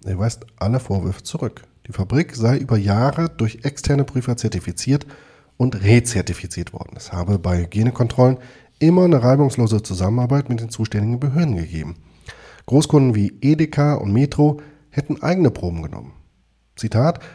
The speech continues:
„Uns wurden keine Überschreitungen von Grenzwerten weder von externen noch internen Stellen mitgeteilt“, lässt er erklären. Für die Sperrung beanstandeter Ware sei ohnehin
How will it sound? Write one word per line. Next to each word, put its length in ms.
„Uns 200
wurden 240
keine 340
Überschreitungen 580
von 180
Grenzwerten 560
weder 200
von 260
externen 580
noch 160
internen 480
Stellen 300
mitgeteilt“, 580
lässt 200
er 80
erklären. 340
Für 100
die 80
Sperrung 420
beanstandeter 640
Ware 420
sei 280
ohnehin 600